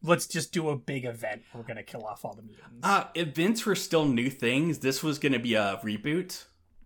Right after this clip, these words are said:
Speaker 1: Ah, okay. <laughs> They hadn't invented the concept of events yet, which is a very funny comic book
Speaker 2: I,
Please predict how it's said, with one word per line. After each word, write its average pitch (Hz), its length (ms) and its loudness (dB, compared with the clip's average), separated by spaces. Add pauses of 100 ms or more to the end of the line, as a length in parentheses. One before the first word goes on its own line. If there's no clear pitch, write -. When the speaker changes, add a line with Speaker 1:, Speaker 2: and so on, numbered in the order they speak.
(300)
Speaker 1:
Ah, 131 600 6
okay. 98 320 -6
<laughs> - 800 -18
They 240 160 8
hadn't 226 220 8
invented 160 440 0
the 156 80 0
concept 156 460 -4
of 139 100 -8
events 117 520 -10
yet, - 240 -4 (280)
which - 120 -8
is 196 80 6
a 214 60 8
very 208 320 8
funny 165 360 4
comic 123 480 -4
book 127 100 -4
Speaker 2:
I, 151 140 6